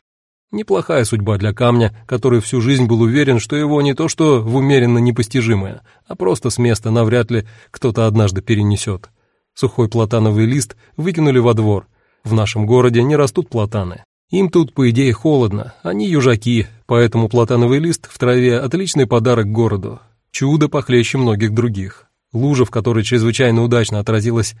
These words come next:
красное кирпичное здание, лежит на полу за стойкой, как новый ковер. «Интересно», — думает Стефан, «она тут надолго останется или сама собой высохнет? Или Тони надоест в нее ежедневно вляпываться, и он ее куда-нибудь вынесет? Или закинет на потолок?»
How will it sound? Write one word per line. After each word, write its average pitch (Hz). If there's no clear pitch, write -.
красное 110
кирпичное 107
здание, 131
лежит 143
на 143
полу 123
за 117
стойкой, 104
как -
новый 104
ковер. 101
«Интересно», — 104
думает 101
Стефан, 104
«она 151
тут 110
надолго 107
останется 104
или 147
сама 127
собой 113
высохнет? -
Или 104
Тони 107
надоест 107
в -
нее 104
ежедневно 104
вляпываться, 110
и 143
он 156
ее 127
куда-нибудь 113
вынесет? 107
Или 110
закинет 107
на 107
потолок?» 98